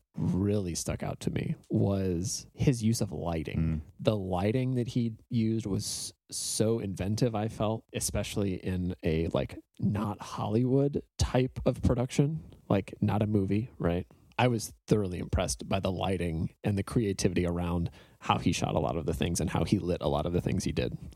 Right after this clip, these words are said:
Speaker 2: Yep. And, like, the, the tools, like, he had some, like, stand lights and stuff, but a lot of cell
Speaker 1: Mm-hmm.
Speaker 2: phone things, like iPhone flashlight, that was, like, really effective.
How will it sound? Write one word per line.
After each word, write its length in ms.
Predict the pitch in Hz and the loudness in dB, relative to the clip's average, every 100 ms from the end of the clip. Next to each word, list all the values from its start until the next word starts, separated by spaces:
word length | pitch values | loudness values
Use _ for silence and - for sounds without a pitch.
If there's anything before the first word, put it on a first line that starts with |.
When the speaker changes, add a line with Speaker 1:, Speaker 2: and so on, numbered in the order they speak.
| - - | -14 0
Speaker 2:
Yep. 180 | 87 - - - | 0 0 -6 0
And, 520 | 113 135 110 87 95 - - | 2 2 0 -2 -4 -4 0
like, 200 | 95 - | 0 2
the, 300 | 90 76 53 | 0 0 -2
the 140 | 90 - - | 0 -2 0
tools, 640 | 80 - 104 131 151 - | 0 2 2 2 -2 0
like, 180 | 104 98 | 0 0
he 160 | 131 | 0
had 240 | 135 175 160 | 2 0 0
some, 200 | - 95 | 0 2
like, 220 | 80 64 | 0 -4
stand 360 | - 78 80 104 | -2 0 2 2
lights 220 | 120 - | 0 0
and 80 | 147 | 0
stuff, 300 | - 151 - | 2 0 2
but 120 | 92 | 2
a 100 | 87 - - | 2 -4 -14
lot 380 | - - 90 170 | -6 -2 2 2
of 60 | |
cell 300 | - - 67 | 0 0 2
Speaker 1:
Mm-hmm. 120 | 113 | 4
Speaker 2:
phone 380 | - 160 165 165 - _ _ _ | 4 6 4 0 -6 _ _ _
things, 360 | - 156 165 151 | 0 2 2 2
like 120 | 87 - | 0 2
iPhone 420 | 85 90 123 131 | 0 2 2 2
flashlight, 580 | - 139 147 - 160 165 | 0 0 2 2 2 0
that 220 | - 87 - | 0 0 2
was, 200 | 95 90 | 0 2
like, 320 | 69 50 - - | 0 -2 -8 -10
really 360 | - 156 143 196 | -2 2 4 4
effective. 880 | 120 - - 113 - - - - - | 0 -4 -2 -2 -2 -4 -4 -8 -18